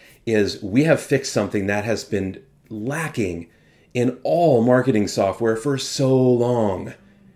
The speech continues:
and that is good, solid strategy. I've developed an attract and convert framework that is infused throughout the D N A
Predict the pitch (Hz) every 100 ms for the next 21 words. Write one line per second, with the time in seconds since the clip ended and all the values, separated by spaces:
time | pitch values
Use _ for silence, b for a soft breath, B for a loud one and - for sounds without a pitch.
0 | - 117 113 117 110 101 - - - 113
1 | 110 107 - - 101 95 95 87 _ -
2 | - - 92 90 90 - - - b b
3 | b b b b - 110 120 95 117 131
4 | 170 - _ - 101 98 - 123 123 -
5 | - - 104 98 98 92 85 107 120 -
6 | - 110 101 87 87 90 - 104 101 101
7 | - 104 101 - 135 143 139 - - -
8 | 123 113 113 113 95 104 98 98 95 92